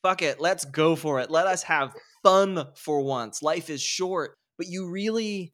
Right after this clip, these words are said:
in a way that I, certainly when I read Ga-, I haven't, haven't read Gatsby since I was in high school. The last time I encountered it was when I saw Gats at the Public Theater, and that was f-, six, seven years ago. So it's been a minute. But I,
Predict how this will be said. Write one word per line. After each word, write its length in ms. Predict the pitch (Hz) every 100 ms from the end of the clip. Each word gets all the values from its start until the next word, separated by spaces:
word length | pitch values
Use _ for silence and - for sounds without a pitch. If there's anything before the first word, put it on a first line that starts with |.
| -
in 140 | 202
a 60 | 202
way 220 | 190 196
that 160 | 185 - -
I, 480 | 160 190 208 202 190 -
certainly 340 | - 196 185
when 140 | 160 135
I 80 |
read 240 | 131 135 123
Ga-, 100 | 135
I 200 | 113 135
haven't, 240 | 127 127 _ _ _
haven't 260 | 139 131 120
read 200 | 131 139
Gatsby 360 | 131 131 131
since 160 | 127 123
I 80 | 117
was 120 | 113
in 80 | 117
high 140 | 117
school. 460 | 113 123 113 113 - -
The 60 | 120
last 320 | 127 123 -
time 160 | 127
I 60 | 123
encountered 480 | 117 120 127 123 120
it 100 | -
was 140 | 123
when 140 | 120 113
I 100 | 113
saw 680 | - 123 113 110 110 110 - _ 131
Gats 580 | 143 120 117 - - - _ _
at 80 | 127
the 60 | -
Public 240 | 131 117 -
Theater, 500 | 131 120 110 107 - _
and 140 | 135
that 140 | 143 147
was 300 | 139 - - -
f-, 440 | - - - - -
six, 540 | - - 151 147 -
seven 500 | - - 139 151 156
years 260 | 151 156 156
ago. 200 | 160 160
So 120 | 208
it's 100 | 196
been 200 | 277 269
a 40 |
minute. 380 | 202 185 127 104 - _ _ _
But 120 | 156
I, 180 | 160